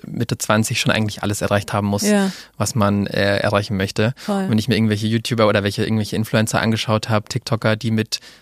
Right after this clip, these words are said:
Speaker 1: zwanzig schon am Höhepunkt ihrer Karriere sind, ähm,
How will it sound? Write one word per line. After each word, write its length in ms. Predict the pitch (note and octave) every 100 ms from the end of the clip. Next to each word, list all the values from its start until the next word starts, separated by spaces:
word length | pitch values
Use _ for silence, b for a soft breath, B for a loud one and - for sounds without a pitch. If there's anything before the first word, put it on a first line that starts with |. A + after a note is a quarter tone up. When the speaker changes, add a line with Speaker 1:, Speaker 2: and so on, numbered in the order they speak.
| _
Speaker 1:
zwanzig 560 | - A#2 B2 - A2+ A#2
schon 340 | B2 A2+ A2+ -
am 280 | G#2+ G#2+
Höhepunkt 500 | G2 C3 B2 - A#2+
ihrer 160 | A2+ G#2+
Karriere 340 | A#2 G#2+ A2+
sind, 400 | G#2 G#2 A2+ A2+ -
ähm, 380 | G#2 G#2 G#2